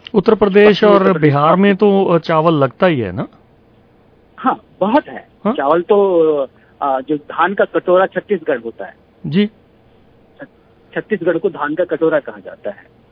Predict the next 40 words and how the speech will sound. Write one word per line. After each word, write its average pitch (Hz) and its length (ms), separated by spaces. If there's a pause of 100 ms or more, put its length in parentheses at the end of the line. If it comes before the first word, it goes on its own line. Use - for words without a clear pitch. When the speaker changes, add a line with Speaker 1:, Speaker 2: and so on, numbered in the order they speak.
(160)
Speaker 2:
वहाँ 147 180
चावल 147 440
बहुत 156 320
और 131 240
बहुत 143 200
अच्छी - 300
मात्रा 165 340
में 208 180 (280)
और 170 140 (320)
मतलब 165 340
बहुत 185 200
अच्छी 190 200
क्वालिटी 156 380
की 139 260
जो 135 140
धान 123 300
होती 120 240
है 156 60
वहाँ 127 200
होती 101 320
है। 139 240
Speaker 1:
जी। 135 240
Speaker 2:
इसका 226 220
मतलब 190 420
है 185 100
कि 220 200 (120)
वो, 196 140 (480)
और 202 180
जहाँ 185 180
पर 208 120
एमएसपी 160 400
मिलता 165 340
ही 160 100
नहीं 143 220
है 147 80
लोगों 139 380
को। 131 200 (200)
Speaker 1:
हाँ। 170 220 (560)
Speaker 2:
तो 330 60 (120)
मेरे, 226 160